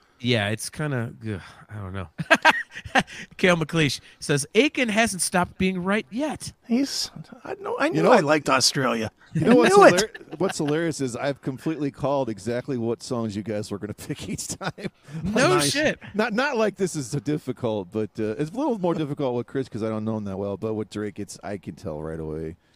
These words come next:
Speaker 3: You know, I do wanna bring up a quick point. So we talked about
Speaker 1: Okay.
Speaker 3: eighty-four and, um, Metal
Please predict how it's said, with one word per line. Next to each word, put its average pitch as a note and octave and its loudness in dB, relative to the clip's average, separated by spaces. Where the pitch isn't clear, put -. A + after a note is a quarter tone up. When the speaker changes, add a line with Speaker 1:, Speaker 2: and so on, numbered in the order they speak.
Speaker 3:
You F#3 0
know, F#3+ 2
I F3 -4
do G#3+ -2
wanna A#3 0
bring F3+ -2
up C#3+ -2
a B2+ -4
quick - -6
point. C#3+ -4
So C#3 -4
we C#3 -2
talked E3 -4
about D3+ 0
Speaker 1:
Okay. C3 -4
Speaker 3:
eighty-four C3 -2
and, A#2 -2
um, A2 -4
Metal D#3 -2